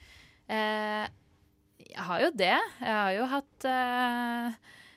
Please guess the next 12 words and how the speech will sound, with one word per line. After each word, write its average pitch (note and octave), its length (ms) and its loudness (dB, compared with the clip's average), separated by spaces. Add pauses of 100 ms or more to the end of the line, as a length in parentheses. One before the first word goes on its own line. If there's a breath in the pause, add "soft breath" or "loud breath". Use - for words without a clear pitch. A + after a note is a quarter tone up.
(120)
skrive-, G3 960 2
mild A3 320 0
skrivesperre G3+ 1040 -2
innimellom, F#3 640 -4
og F#3+ 720 -4
utfordringer A3 640 -2
har G3+ 160 0
nok A3+ 160 -6
ligget G3 320 -6
mest - 480 -8
på G3+ 140 -4 (1080 soft breath)
hvordan F#3+ 360 -2